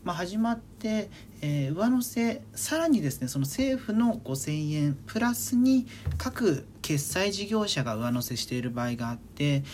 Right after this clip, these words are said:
まあ、一番多いのがD払いが二千五百ポイントかな。<laughs> 詳しい数字間違ってたらすいません。で、あとは、まあ、二千ポイントのところとかあったりするんですけれども、えー、そうしたものがですね、ある中で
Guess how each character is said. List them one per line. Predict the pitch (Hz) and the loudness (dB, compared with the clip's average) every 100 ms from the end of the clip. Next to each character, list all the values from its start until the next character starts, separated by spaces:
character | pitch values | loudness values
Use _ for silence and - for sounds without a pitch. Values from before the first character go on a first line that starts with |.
| - - - | -14 -14 -4
ま | |
あ、 | 160 | -4
一 | 151 233 | -2 -2
番 | 240 262 285 | 2 4 4
多 | 302 | 4
い | |
の | 240 | 4
が | 120 | 2
D | 113 170 220 | -2 0 2
払 | 220 233 208 143 | 2 0 0 0
い | 110 98 95 - - - | -2 -4 -10 -16 -18 -16
が | - 139 175 | -4 -2 0
二 | 156 127 | 0 0
千 | - 240 240 196 131 | -2 0 0 0 -2
五 | |
百 | - 139 143 - - - - - | -6 -6 -6 -12 -20 -20 -20 -10
ポ | 156 | -2
イ | 139 | 0
ン | 95 - | -2 -8
ト | - | -14
か | - | -10
な。 | 127 - 233 - - - - - | -8 -8 -10 -12 -14 -18 -6 6
<laughs> | 139 139 135 135 - - | 10 10 10 6 2 -4
詳 | - 127 | -2 2
し | - | 4
い | 165 | 2
数 | 139 113 | 2 0
字 | 117 | 0
間 | 117 | 0
違 | |
っ | - 139 | 0 0
て | - | -2
た | - | -8
ら | |
す | - | -8
い | 101 | -10
ま | 104 | -10
せ | - | -12
ん。 | 98 - - - - - | -14 -14 -16 -16 -16 -10
で、 | 165 | -4
あ | 180 | -4
と | 214 185 | 0 2
は、 | |
ま | 135 | 4
あ、 | 120 | 4
二 | 117 | 2
千 | - 123 | 2 0
ポ | 113 127 | 2 2
イ | |
ン | 117 | 2
ト | 107 | -4
の | |
と | 107 | -8
こ | - | -10
ろ | 95 | -12
と | - | -12
か | - 107 104 - | -10 -10 -10 -8
あ | 135 | -8
っ | |
た | - | -8
り | 110 | -8
す | - 110 | -8 -8
る | 107 | -10
ん | |
で | 98 | -8
す | - | -8
け | - | -6
れ | 104 | -10
ど | 104 | -8
も、 | 110 131 123 - - - - | 0 2 2 -2 -18 -16 -2
え | 143 135 131 | 2 2 2
ー、 | |
そ | 131 - 175 | -2 -2 -2
う | 180 | -2
し | - | -6
た | - | -6
も | 175 175 | -6 -6
の | 175 170 | -6 -4
が | 123 | -6
で | 117 | -6
す | 120 - | -8 -6
ね、 | 123 131 131 120 | -2 0 0 -2
あ | - 147 | -6 -2
る | 135 | 0
中 | 127 156 - 123 | 0 -2 -2 -6
で | 104 - | -6 -10